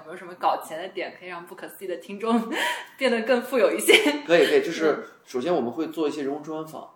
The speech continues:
Speaker 1: 嗯。
Speaker 2: 然后我们会让一些已经在当地赚到钱的中国企业讲一讲当地到底是什么样子的。
Speaker 1: 现在赚到钱都是什么样的中国企业？
Speaker 2: 其实有很多种类型了。
Speaker 1: 先富起来的一批人。
Speaker 2: 呃，首先你看，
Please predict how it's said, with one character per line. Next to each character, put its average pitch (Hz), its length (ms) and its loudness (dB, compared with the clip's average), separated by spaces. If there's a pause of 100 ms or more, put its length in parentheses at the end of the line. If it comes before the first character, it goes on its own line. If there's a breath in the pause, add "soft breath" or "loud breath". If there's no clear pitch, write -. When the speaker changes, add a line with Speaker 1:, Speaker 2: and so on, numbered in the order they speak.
(220 soft breath)
Speaker 1:
嗯。 - 100 -14
Speaker 2:
然 143 120 0
后 170 180 2
我 123 40 2
们 139 220 -4
会 170 240 -6 (260)
让 156 260 -2
一 156 40 -6
些 160 280 -4
已 139 80 -10
经 135 200 -10
在 170 200 -2
当 151 240 -4
地 151 280 -6
赚 196 200 2
到 120 120 2
钱 - 240 -10
的 120 120 -2
中 135 160 -8
国 120 100 0
企 82 220 -8
业 76 180 -4 (260 loud breath)
讲 120 240 -4
一 156 60 -2
讲 131 220 -4
当 147 180 -2
地 156 100 -8
到 165 180 -2
底 - 100 -8
是 - 160 -12
什 - 140 -12
么 - 80 -18
样 117 220 -6
子 - 100 -16
的。 - 60 -8
Speaker 1:
现 339 80 -6
在 302 160 -2
赚 339 240 -6
到 220 160 -4
钱 185 320 -16
都 214 120 -14
是 226 100 -12
什 226 160 -10
么 160 140 -20
样 196 140 -12
的 196 80 -12
中 185 180 -20
国 156 160 -20
企 - 220 -20
业？ - 60 -20
Speaker 2:
其 240 160 -6
实 233 280 0
有 202 140 10
很 117 220 2
多 151 160 6
种 92 160 0
类 127 160 6
型 127 220 -4
了。 98 60 -4
Speaker 1:
先 233 60 -4
富 - 120 -14
起 - 60 -16
来 - 160 -12
的 160 60 -18
一 165 100 -14
批 - 240 -20
人。 - 100 -20
Speaker 2:
呃， 127 240 0
首 139 160 0
先 185 220 0
你 131 80 -6
看， 131 340 -2